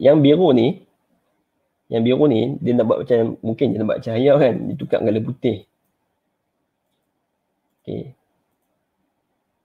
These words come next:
Yang saya buat putih ni, ni adalah font. Yang ni apa dia tadi layer ni? Dia boleh guna tak yang ni? Tak boleh, dia kena guna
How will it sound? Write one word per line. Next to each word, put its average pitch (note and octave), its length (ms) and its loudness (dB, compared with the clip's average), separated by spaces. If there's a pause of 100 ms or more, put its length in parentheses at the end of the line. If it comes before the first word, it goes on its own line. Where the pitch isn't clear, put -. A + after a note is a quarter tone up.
(220)
Yang D3+ 200 4 (120)
saya D3+ 240 2
buat D#3 220 2
putih E3+ 320 -2
ni, A3+ 320 -4
ni F#3+ 180 -2
adalah D3 320 2
font. C#3+ 460 0 (320)
Yang B2 160 4
ni F#3 100 2
apa D#3 80 -4
dia E3 140 2
tadi E3+ 160 0
layer E3 260 2
ni? G#3+ 80 -4 (1300)
Dia B2 100 -4
boleh D3 220 2
guna E3 240 2
tak - 180 2
yang C3+ 140 4
ni? F#3+ 180 -4 (220)
Tak - 100 -6
boleh, B2+ 300 -2
dia B2 100 0
kena A#2+ 240 -2
guna A#2+ 380 -2